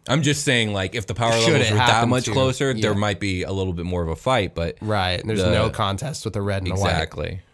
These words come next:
Speaker 2: Mm.
Speaker 1: exactly. So, or even with a silver and a right, white.
Speaker 2: Well, silvers are fucking super duper strong,
Speaker 1: Yeah, they
Speaker 2: so.
Speaker 1: are. They're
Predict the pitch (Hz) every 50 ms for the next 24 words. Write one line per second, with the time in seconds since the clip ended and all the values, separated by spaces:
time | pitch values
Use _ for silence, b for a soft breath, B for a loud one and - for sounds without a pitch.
0 | _ - 113 - 104 101 95 95 92 90 - - - 98 - _ _ - - -
1 | - - - 110 120 135 147 156 170 185 185 180 143 - - - 127 127 104 107
2 | 87 85 85 82 87 85 82 85 82 - _ - 85 82 82 80 - - _ _
3 | - 123 135 - - 208 185 135 123 107 101 98 92 _ _ - - - 117 107
4 | 107 98 92 - - - 127 - 104 92 117 110 104 98 - - 107 107 101 92
5 | 95 101 110 110 101 98 92 95 101 104 101 95 90 87 90 92 90 92 87